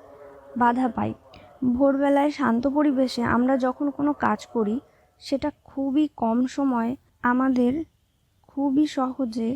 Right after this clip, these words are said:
সফলতা দেয়। ব্রহ্ম মুহূর্তে আমাদের চারিপাশের বাতাস খুবই শুদ্ধ থাকে, বাতাসে অক্সিজেনের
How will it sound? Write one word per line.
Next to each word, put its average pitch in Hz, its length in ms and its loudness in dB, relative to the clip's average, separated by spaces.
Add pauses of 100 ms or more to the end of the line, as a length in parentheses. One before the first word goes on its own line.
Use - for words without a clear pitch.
(380)
সফলতা 262 680 -4
দেয়। 214 200 -8 (840)
ব্রহ্ম 254 360 2 (100)
মুহূর্তে 285 540 0 (640)
আমাদের 262 400 0
চারিপাশের 254 640 -4
বাতাস 226 480 -2 (280)
খুবই 285 280 -2
শুদ্ধ 233 400 -10
থাকে, 214 340 -10 (540)
বাতাসে 226 460 -2
অক্সিজেনের 269 760 -2